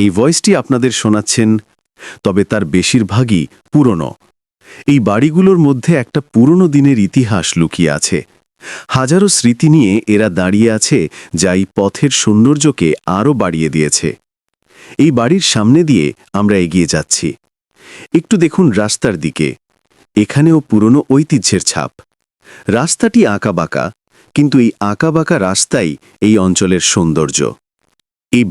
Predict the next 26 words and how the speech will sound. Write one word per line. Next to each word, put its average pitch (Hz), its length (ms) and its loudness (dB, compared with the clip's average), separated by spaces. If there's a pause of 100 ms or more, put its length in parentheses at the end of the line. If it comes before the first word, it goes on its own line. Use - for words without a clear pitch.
ভাঙা 120 280 2
রাস্তা 151 320 -2
দিয়ে 160 260 2
চলতে 104 340 0
গিয়ে 110 180 2 (380)
একটা - 200 -2
বিষয় 170 300 2
মনকে 135 380 2
ছুঁয়ে 165 460 2
গেল। 71 160 -2 (800)
এই 175 80 4
রাস্তা 131 400 0
দিয়ে 208 120 4
যারা 196 240 2
চলাচল 131 500 0
করে, 92 260 0 (280)
তারা 113 160 0 (160)
জানে 120 240 2 (100)
কিভাবে 113 340 2 (120)
পথের 123 300 -2 (100)
বাধা 85 320 -2
অতিক্রম 120 460 -2
করে 92 240 0 (320)
লক্ষ্যে 127 420 -2
পৌঁছাতে 80 480 -2
হয়। 73 180 -4